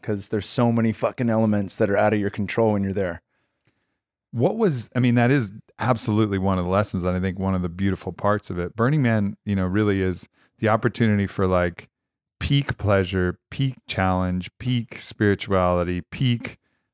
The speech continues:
Speaker 2: like, so many peak experiences can happen there. And, and then there's just some normal, just kinda every day, just hanging out, talking with the homies, you know, drinking a beer, <laughs> like, some, some chill experiences too. It's not all just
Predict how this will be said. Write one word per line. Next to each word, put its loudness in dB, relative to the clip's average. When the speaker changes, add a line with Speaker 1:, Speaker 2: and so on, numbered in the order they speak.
Speaker 2:
like, -2
so 0
many 4
peak -2
experiences -2
can -6
happen -2
there. -6
And, -2
and 0
then 2
there's -2
just -4
some 2
normal, 2
just -6
kinda -2
every -2
day, 0
just -6
hanging -2
out, -2
talking -4
with -4
the 0
homies, 0
you -2
know, 2
drinking -2
a -2
beer, 4
<laughs> 2
like, 2
some, 0
some 0
chill 2
experiences -2
too. 2
It's -2
not 2
all 4
just -6